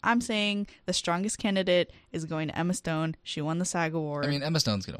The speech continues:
Speaker 2: win.
Speaker 1: Yeah,
Speaker 2: But I mean,
Speaker 1: so
Speaker 2: that's, that's just what it is. Yeah.
Speaker 1: All right, so next category, uh,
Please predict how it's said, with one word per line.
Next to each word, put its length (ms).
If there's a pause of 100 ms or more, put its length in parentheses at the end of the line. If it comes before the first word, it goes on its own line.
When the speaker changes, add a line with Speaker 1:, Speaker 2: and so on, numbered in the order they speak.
Speaker 2:
win. 220
Speaker 1:
Yeah, 280
Speaker 2:
But 120
I 40
mean, 120
Speaker 1:
so 60
Speaker 2:
that's, 240
that's 200
just 180
what 120
it 80
is. 280 (440)
Yeah. 100 (300)
Speaker 1:
All 60
right, 220
so 120
next 260
category, 960
uh, 320